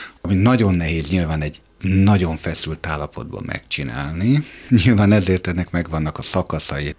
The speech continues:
de pusztán az a például, ha valaki csak a testére figyel, semmi másra, csak arra, hogy itt és most a jelen pillanatban egyébként a testében hol érzi azt a feszültséget, milyen az a feszültség.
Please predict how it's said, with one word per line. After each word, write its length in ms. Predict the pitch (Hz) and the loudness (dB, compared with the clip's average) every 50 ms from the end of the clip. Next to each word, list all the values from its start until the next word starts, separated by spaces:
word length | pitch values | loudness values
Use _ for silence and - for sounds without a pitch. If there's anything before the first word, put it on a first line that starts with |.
| _ _ | _ _
de 160 | - 87 95 | -4 -4 -4
pusztán 380 | 90 - - 131 - - 98 | -2 2 0 0 2 2 2
az 140 | 101 101 90 | 2 2 0
a 60 | 90 | 0
például, 240 | 85 - 95 82 82 | -2 -2 -4 -2 -2
ha 60 | 80 | -2
valaki 340 | 80 90 92 90 87 - 87 | 0 2 0 0 0 -2 -4
csak 180 | - - 92 - | -2 -2 -2 -2
a 60 | 98 - | -4 -2
testére 580 | - - 117 - - - - 82 80 76 76 78 | 0 0 0 0 0 -4 -4 -4 -4 -4 -4 -4
figyel, 420 | - - 69 76 - 62 58 - | -6 -10 -12 -10 -8 -10 -10 -8
semmi 320 | - - - 139 131 104 87 | -6 -2 0 2 2 2 2
másra, 480 | 82 78 71 - - - - - - | 0 -2 -4 -6 -8 -10 -10 -10 -10
csak 220 | - - - - - | -10 -10 -10 -6 -2
arra, 260 | 110 110 104 95 95 | -2 0 0 0 0
hogy 160 | 92 92 90 - _ | -2 -2 -2 -2 _
itt 260 | - 151 147 - - | 0 0 0 0 -4
és 180 | 90 80 - | -4 -4 -4
most 240 | - - 87 82 - | -6 -8 -10 -8 -6
a 40 | 82 | -2
jelen 360 | 85 90 87 85 82 80 80 | -2 0 0 0 -2 -4 -6
pillanatban 480 | - - 92 85 82 80 80 80 78 82 | -4 -2 -2 -2 0 -2 -2 -2 -2 -2
egyébként 460 | 82 82 82 80 - - 90 87 - | -2 -2 -4 -6 -4 -6 -6 -6 -6
a 60 | 82 - | -8 -4
testében 580 | - 101 92 - - - 85 82 80 87 87 82 | -2 -2 -2 -2 -4 -6 -6 -4 -4 -4 -6 0
hol 220 | 85 110 113 107 | 2 4 4 4
érzi 320 | 101 90 87 80 78 82 | 4 2 2 0 -2 -4
azt 240 | 73 69 71 - - | -6 -6 -8 -10 -12
a 60 | 67 | -12
feszültséget, 920 | 65 - - - 71 - - 76 76 69 - - - 78 80 76 64 60 - _ | -12 -10 -12 -12 -12 -10 -10 -10 -10 -10 -10 -8 -6 -6 -6 -6 -8 -10 -10 _
milyen 280 | - 104 110 104 95 | 2 2 2 4 2
az 180 | 90 87 80 - | 0 -2 -4 -6
a 60 | 80 | -8
feszültség. 800 | - - - 78 78 - - 78 78 78 - - 80 80 78 78 | -8 -6 -8 -8 -6 -8 -8 -10 -10 -8 -8 -4 -4 -4 -4 -4